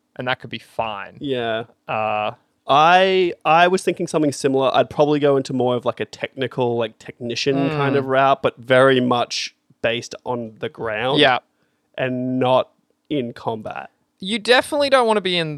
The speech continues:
Speaker 1: the army, like, the infantry, and for me personally, I definitely don't wanna be in the Navy.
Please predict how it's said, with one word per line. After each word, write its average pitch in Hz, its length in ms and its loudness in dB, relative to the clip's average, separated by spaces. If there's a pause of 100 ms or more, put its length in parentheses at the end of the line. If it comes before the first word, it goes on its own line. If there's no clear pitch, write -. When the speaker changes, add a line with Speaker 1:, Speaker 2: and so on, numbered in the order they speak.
Speaker 1:
the 135 160 -2 (100)
army, 139 440 0
like, 127 200 -4
the 123 80 -6
infantry, 123 800 -8
and 120 320 -10 (360)
for - 160 -4
me 175 160 0
personally, 151 500 2
I 117 60 -6 (140)
definitely 123 360 -2
don't 113 120 -4
wanna 113 120 -8
be 113 100 -8
in 107 100 -10
the 110 60 -12
Navy. 104 520 -10